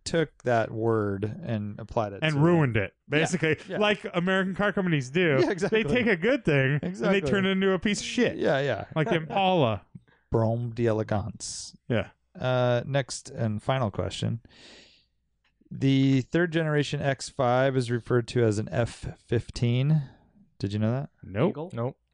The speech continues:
Speaker 1: F fifteen. Um, we recently had one at the shop. It was an, a, uh,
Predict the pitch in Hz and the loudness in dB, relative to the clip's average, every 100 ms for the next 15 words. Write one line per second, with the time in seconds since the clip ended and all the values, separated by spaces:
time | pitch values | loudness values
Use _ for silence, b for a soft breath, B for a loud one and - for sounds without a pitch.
0 | _ - - - 117 - 90 92 - B | _ -14 -10 -4 -4 -2 -6 -6 -14 B
1 | B B - 123 127 123 117 110 113 147 | B B -4 -2 0 0 0 -2 -6 -10
2 | 180 185 127 123 120 117 123 - 127 113 | -12 -6 2 4 4 2 2 0 -2 -2
3 | 117 113 107 104 127 131 165 - 117 110 | 0 -2 -4 -4 0 0 -2 -4 0 0
4 | 104 104 _ - - _ _ _ _ _ | 0 -4 _ -20 -20 _ _ _ _ _
5 | - 123 117 113 113 110 107 104 101 | -6 -2 2 2 2 2 2 2 0